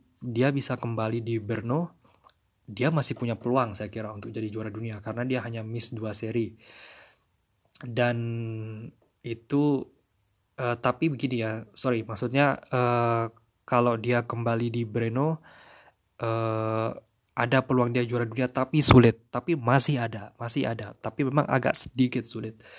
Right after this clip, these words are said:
Tapi kalau dia harus absen lebih lama lagi, ya barulah di situ kita katakan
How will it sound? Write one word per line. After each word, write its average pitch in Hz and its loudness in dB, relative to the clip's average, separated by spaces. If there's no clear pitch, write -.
Tapi 123 2
kalau 135 2
dia 123 -2
harus 117 -6
absen 110 -8
lebih 120 0
lama 104 -2
lagi, 117 -2
ya 101 -10
barulah 107 -4
di 107 -6
situ 113 -10
kita 110 -10
katakan 110 -6